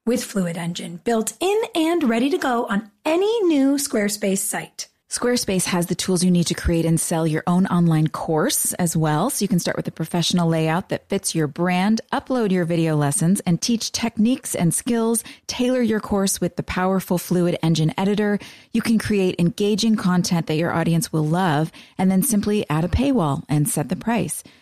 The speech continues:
Speaker 2: So you can charge a one-time fee or sell subscriptions like I do. I love Squarespace with my newspaper, Modern Vintage News, and you can turn your creativity into income with Squarespace courses.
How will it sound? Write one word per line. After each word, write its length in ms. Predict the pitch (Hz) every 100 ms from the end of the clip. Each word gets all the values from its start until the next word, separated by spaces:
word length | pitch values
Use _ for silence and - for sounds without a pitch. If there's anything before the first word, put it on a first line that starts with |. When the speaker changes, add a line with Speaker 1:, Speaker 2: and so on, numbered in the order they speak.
| _
Speaker 2:
So 120 | -
you 20 | 202
can 140 | 214
charge 260 | 208 196 180
a 60 |
one-time 500 | 156 165 185 220 247
fee 340 | 254 180 208 160 -
or 280 | 165 160 -
sell 440 | - 180 160 185
subscriptions 1200 | - 196 226 - - 269 - - 139 185 349 - - - _
like 180 | 170 160
I 160 | 165 269
do. 340 | 220 170 220 -
I 120 | 156
love 480 | 156 165 180 226 -
Squarespace 680 | - 165 151 - 151 143
with 160 | 170 -
my 220 | 156 156
newspaper, 480 | 156 170 - 151 151
Modern 300 | 147 143 147
Vintage 360 | 143 139 135 160
News, 460 | 220 180 156 180 - - - -
and 80 | 185
you 80 |
can 140 | 226 226
turn 320 | - 233 233
your 140 | 220
creativity 640 | - 208 185 - 220 180 170
into 280 | - 175 180
income 520 | 185 220 - 156 156
with 220 | 165 165
Squarespace 720 | - - 156 156 - 160 - -
courses. 720 | - 285 - - - -